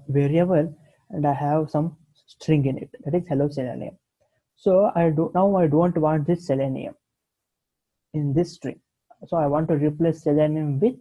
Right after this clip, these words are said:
Python. So how we'll do that? I will say print, we'll print this. So using the message, uh, this message dot replace. Okay, so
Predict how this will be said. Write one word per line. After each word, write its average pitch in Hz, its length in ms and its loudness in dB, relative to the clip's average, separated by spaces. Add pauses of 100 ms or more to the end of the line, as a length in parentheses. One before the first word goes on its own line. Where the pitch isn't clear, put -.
(500)
Python. 131 380 -2 (460)
So 160 100 -6
how 156 80 4
we'll 127 200 2
do 120 240 -6
that? - 120 -12 (340)
I 156 120 -12
will 131 100 -10
say - 140 -16 (100)
print, 165 320 -2 (1080)
we'll 143 240 -6
print 160 220 0
this. 143 260 -4 (120)
So 143 320 -4 (240)
using 165 260 0
the 165 80 2
message, 139 640 0 (680)
uh, 139 100 -6
this 139 220 -8
message 190 500 -2 (260)
dot 156 340 2 (560)
replace. - 560 0 (720)
Okay, 147 300 -2 (640)
so - 180 -4